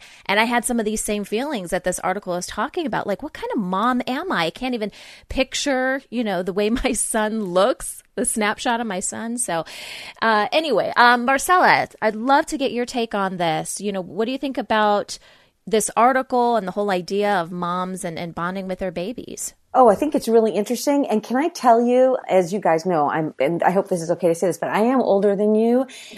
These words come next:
Speaker 2: And
Speaker 1: <laughs>
Speaker 2: all of this stuff, you guys are talking about this, like, right out front right now. You know, twenty years ago, twenty-three years ago, I think there was even less of this. But I wanna tell you something. It's kind of a s-,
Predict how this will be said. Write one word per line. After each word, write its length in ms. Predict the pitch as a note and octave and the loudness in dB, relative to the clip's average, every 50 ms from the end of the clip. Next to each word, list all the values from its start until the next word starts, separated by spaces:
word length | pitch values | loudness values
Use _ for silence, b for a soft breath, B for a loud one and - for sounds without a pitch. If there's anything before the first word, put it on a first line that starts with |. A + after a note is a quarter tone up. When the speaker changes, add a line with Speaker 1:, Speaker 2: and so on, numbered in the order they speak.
| A#3+ A#3+ - | -8 -4 -2
Speaker 2:
And 180 | - G3 - D4+ | -2 0 2 2
Speaker 1:
<laughs> 0 | |
Speaker 2:
all 220 | - G#3 C4 D4 | 2 2 0 -2
of 140 | D4 C4 A#3+ | -6 -4 -2
this 200 | B3 A3+ A#3+ - | -2 -2 -2 -4
stuff, 340 | - - G3 F#3+ F#3 - - _ - | -4 -4 -4 -4 -4 -10 -16 _ -2
you 100 | A3 B3 | 2 4
guys 200 | C4 D#4+ B3+ - | 6 6 4 4
are 60 | E3+ D#3 | 2 -2
talking 340 | - G#3 A3+ - - G3 | 0 -2 -2 -2 -2 -2
about 180 | F3+ E3 E3 D3+ | 0 0 0 0
this, 160 | - D#3+ - | 0 -4 -4
like, 120 | E3+ D3+ D#3 | -6 -6 -6
right 340 | D#3 D3 E3+ F3+ F3+ F3+ F3+ | -4 -2 0 2 2 4 2
out 160 | F3 - - | 2 0 -2
front 240 | - - E3+ D#3+ - | -4 -4 -4 -2 0
right 200 | D#3+ D#3+ - - | 0 0 0 0
now. 340 | D#3+ D#3+ C#3 - - - - B B B B B B B B | -2 -4 -4 -6 -8 -12 -16 B B B B B B B B
You 60 | G#3 | 0
know, 220 | F#3+ E3+ D#3 D3+ D3+ | 2 4 4 4 2
twenty 420 | D#3 - - B3+ B3 B3 A3 G#3+ | 0 -2 -2 2 2 4 4 4
years 260 | G#3+ G#3+ A#3 A#3+ G#3 | 4 4 4 2 2
ago, 380 | G#3 F3+ E3 E3+ D#3+ D#3 D3+ D#3 | 0 0 0 2 2 2 2 2
twenty-three 560 | D#3 - G3+ G3+ G#3 G3+ - A3 B3 B3 A#3+ | 0 -2 -4 -4 -4 -4 -2 -2 0 0 2
years 280 | A3 G3 F3+ E3+ D3 E3 | 2 2 0 0 -2 -2
ago, 440 | D#3+ E3+ E3 D#3+ D#3 D#3 D3+ D3 B B B B B | -2 0 2 2 0 0 -4 -6 B B B B B
I 40 | G3 | -2
think 200 | - A#3 B3 A#3+ | 0 0 2 2
there 80 | B3 G#3 | 2 2
was 140 | G3+ F3+ | 2 2
even 180 | F#3+ E3+ E3+ E3 | 2 0 -2 -2
less 320 | D#3 D3 D3+ D#3 - - | -2 -4 -4 -4 -4 -6
of 140 | B3+ A#3 A#3 | -6 -4 -2
this. 360 | B3 C#4 C#4 C#4+ D4 C#4+ - - _ - | 0 0 0 0 -2 -4 -8 -14 _ -4
But 180 | E3+ G#3+ - | -2 0 2
I 80 | - G#3 | 2 2
wanna 300 | A3 A#3 A#3+ C4 C#4+ C#4 | 2 4 4 2 2 0
tell 280 | C#4 - - B3+ C4 C4+ | -2 -4 -4 -2 0 0
you 140 | B3+ B3 | 0 0
something. 400 | A#3+ - A3 F#3+ F#3+ F#3+ F3+ E3+ | 0 -2 -4 -4 -2 -2 -2 -2
It's 140 | E3 F3 - | -4 -4 -6
kind 200 | - - A3 A3+ | -6 -2 0 0
of 80 | A#3+ G#3 | 0 0
a 40 | G#3+ | 0
s-, 200 | G#3+ - - | -2 -4 -8